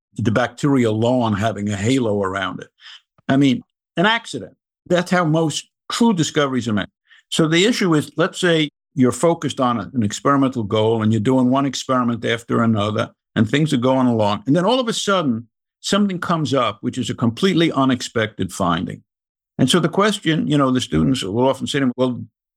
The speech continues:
I want to pursue that." But of course, that shifts the focus. Well, most of the time you shouldn't pursue. You really should stay on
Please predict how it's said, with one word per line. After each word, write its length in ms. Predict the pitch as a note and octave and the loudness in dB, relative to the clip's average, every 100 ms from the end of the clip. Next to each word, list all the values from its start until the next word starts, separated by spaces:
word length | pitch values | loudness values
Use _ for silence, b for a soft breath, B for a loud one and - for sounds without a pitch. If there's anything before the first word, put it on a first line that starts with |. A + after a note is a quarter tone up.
| _ | _
I 80 | C3 | 0
want 200 | C#3 F3 | 2 2
to 40 | E3 | 0
pursue 460 | D#3 C3 E3 F#3+ | -2 -2 0 0
that." 280 | C3 E2 - _ _ _ _ - | 0 -2 -8 _ _ _ _ -2
But 60 | |
of 80 | A#2 | 0
course, 180 | D#3+ C#3+ | 0 2
that 300 | C#3+ C3+ - _ _ _ _ _ | 0 -2 -8 _ _ _ _ _
shifts 340 | - E3 D#3 - | 0 0 0 -6
the 80 | G#2+ | -4
focus. 560 | - G#3 G3+ C#3+ - - _ _ _ _ _ _ - | 0 0 -4 -12 -14 -14 _ _ _ _ _ _ 0
Well, 120 | D#3 | 2
most 320 | F#3 A#3 - | 4 2 -2
of 80 | F#3 | -4
the 40 | |
time 280 | D3+ D3+ D3+ | 0 0 2
you 80 | C#3+ | 0
shouldn't 320 | - D3 B2+ | 0 0 0
pursue. 240 | B2 A2 - _ _ _ _ _ _ _ | -2 -6 -8 _ _ _ _ _ _ _
You 120 | B2 | 4
really 200 | C3+ D#3 | 4 4
should 200 | D3 A#2 | 0 -4
stay 420 | - - C#3 C#3 | -4 -2 0 2
on 480 | C3 A#2 A2 G2+ - | 2 2 0 -2 -6